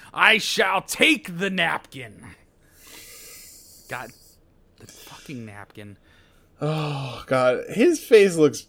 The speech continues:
Speaker 2: a little weird here. I don't know. It's just the, the way his lip looks.
Speaker 1: I, honestly, Valentine has been more off-model than on-model. <laughs>
Speaker 2: Yeah.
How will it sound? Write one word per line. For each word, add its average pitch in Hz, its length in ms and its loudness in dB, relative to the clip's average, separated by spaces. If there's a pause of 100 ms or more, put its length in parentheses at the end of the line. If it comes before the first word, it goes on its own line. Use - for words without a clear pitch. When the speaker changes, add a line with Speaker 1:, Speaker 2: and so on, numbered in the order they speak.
(100)
Speaker 2:
a 135 60 -8
little 139 320 0
weird 127 260 -4
here. 113 300 -4
I 151 80 2
don't 151 120 2
know. 117 160 0
It's 113 140 -8
just 190 200 -4
the, 170 360 4 (200)
the 151 140 6
way 151 260 6
his 139 200 4
lip 123 320 -2
looks. 151 380 2
Speaker 1:
I, 196 120 -4 (300)
honestly, 233 580 0 (120)
Valentine 247 680 0
has 180 200 -4
been 151 500 -6
more 151 320 0
off-model 143 880 -4
than 139 180 -6
on-model. 139 920 -4
<laughs> - 0 -
Speaker 2:
Yeah. 123 360 4